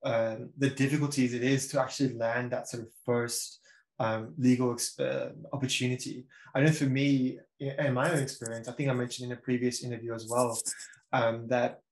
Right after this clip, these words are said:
you know, I was working for free for, like, eight, nine, ten months, right? Um, obviously, like, you know, you wanna get paid for, for work, right? But,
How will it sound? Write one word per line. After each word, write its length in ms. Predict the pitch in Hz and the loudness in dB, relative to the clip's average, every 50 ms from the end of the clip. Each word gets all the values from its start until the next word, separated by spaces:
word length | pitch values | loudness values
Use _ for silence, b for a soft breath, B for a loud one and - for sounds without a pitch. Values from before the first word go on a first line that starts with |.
| _ _ _ _ - | _ _ _ _ -4
you 80 | 135 135 | -2 0
know, 120 | 131 123 | 2 2
I 160 | 110 110 135 | 2 2 4
was 200 | 147 156 156 147 | 4 4 4 4
working 240 | 147 156 151 185 165 | 2 0 0 -2 0
for 100 | 160 139 | 0 -2
free 420 | - - - 131 143 139 127 120 120 | -2 0 0 2 2 4 4 2 2
for, 280 | - 127 120 117 117 | 0 -4 -4 -4 -2
like, 380 | 117 117 113 117 117 117 - - - _ _ _ _ _ - | -2 -2 -2 -2 -2 -8 -14 -20 -20 _ _ _ _ _ -6
eight, 280 | 127 127 127 131 - 120 | 0 2 2 2 0 -2
nine, 380 | 113 117 117 120 120 120 120 117 | -2 -2 -2 -2 -4 -6 -6 -8
ten 280 | - - 120 123 120 | -4 -4 -2 -4 -2
months, 440 | 117 123 127 117 - - - - 117 | -2 -2 -2 -2 -4 -10 -14 -6 -2
right? 220 | 120 135 156 160 - - b b b b b b b b - | -2 0 0 -2 -6 -12 b b b b b b b b 2
Um, 520 | 117 113 113 113 113 113 120 127 139 - _ _ - - _ - | 4 4 4 2 -2 -4 -6 -10 -12 -12 _ _ -20 -16 _ -2
obviously, 520 | 151 160 170 165 - 160 160 147 135 127 | 0 2 2 0 2 2 4 6 6 6
like, 360 | 127 123 120 120 117 - - - _ _ _ _ _ _ _ _ _ - | 6 4 2 2 -2 -6 -16 -20 _ _ _ _ _ _ _ _ _ -2
you 100 | 135 135 | 0 2
know, 80 | 127 | 2
you 160 | 120 117 135 135 | 4 4 4 4
wanna 180 | 143 147 151 | 4 4 2
get 220 | 147 131 120 - - | 2 0 -2 -2 -4
paid 420 | - 123 123 123 117 113 113 - | -2 0 2 2 2 0 -4 -10
for, 420 | - - 113 113 113 113 131 139 - | -14 -12 -10 -8 -6 -6 -8 -8 -2
for 180 | - 123 113 | 0 0 2
work, 240 | 117 123 117 113 113 - | 4 4 2 2 0 0
right? 300 | 117 127 135 139 - - | 0 0 0 0 -2 -2
But, 260 | - 127 120 117 120 | 0 0 0 0 -2